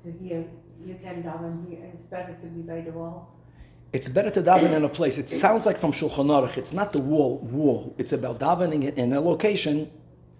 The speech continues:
Speaker 2: where you don't foresee there being a distraction. You can word it that way. In other words, many people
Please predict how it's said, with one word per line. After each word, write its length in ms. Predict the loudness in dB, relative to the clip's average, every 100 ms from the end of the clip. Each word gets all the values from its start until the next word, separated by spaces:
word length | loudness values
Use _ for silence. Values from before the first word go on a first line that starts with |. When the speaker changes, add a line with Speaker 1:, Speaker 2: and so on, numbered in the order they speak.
| -20 -20 -20 -18 -8
Speaker 2:
where 200 | 0 2
you 160 | 2
don't 260 | 0 0 0
foresee 460 | 0 0 0 0 0
there 360 | 0 -2 -4 -12 -6
being 420 | 2 4 4 -2 -6
a 300 | -6 -6 -8 -12
distraction. 680 | -8 -6 0 -2 -2 -10 -12 -16 -20 -20 -20 -20 -20 -20 -20 -10
You 140 | -8 -2
can 160 | 2 6
word 160 | 6
it 80 | 6
that 140 | 2
way. 160 | -2 0
In 100 | 2
other 140 | 2
words, 200 | 2 0
many 200 | 0 0 0
people 520 | -2 6 8 8